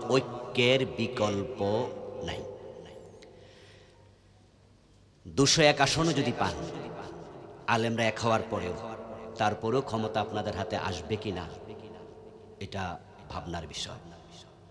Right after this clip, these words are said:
কারণ তারা আপনারা দুইশো এক আসন পাওয়ার পরও ষড়যন্ত্র করবে যেন আপনারা ক্ষমতা আসতে না পারেন। আর সেই জায়গায় বিচ্ছিন্ন থেকে ক্ষমতা,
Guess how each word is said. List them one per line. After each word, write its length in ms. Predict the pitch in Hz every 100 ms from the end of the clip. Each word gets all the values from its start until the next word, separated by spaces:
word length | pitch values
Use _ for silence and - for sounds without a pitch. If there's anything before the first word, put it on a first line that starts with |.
| - - - - - -
কারণ 260 | 127 139
তারা 320 | 135 123 123 131
আপনারা 300 | 127 120 120
দুইশো 340 | 117 117 135
এক 200 | 120 -
আসন 280 | 117 135 127
পাওয়ার 240 | 123 117 110 -
পরও 200 | 110 117
ষড়যন্ত্র 640 | - 107 104 107 98 117
করবে 340 | - 101 101
যেন 160 | 98 98
আপনারা 400 | 95 - 95 92
ক্ষমতা 320 | 92 82 80
আসতে 200 | - 85
না 100 | 78 -
পারেন। 180 | 73 - - - - - -
আর 80 | 98
সেই 180 | - 117
জায়গায় 220 | 123 -
বিচ্ছিন্ন 460 | 120 104 131 131 135
থেকে 240 | - 135
ক্ষমতা, 420 | - 127 139 135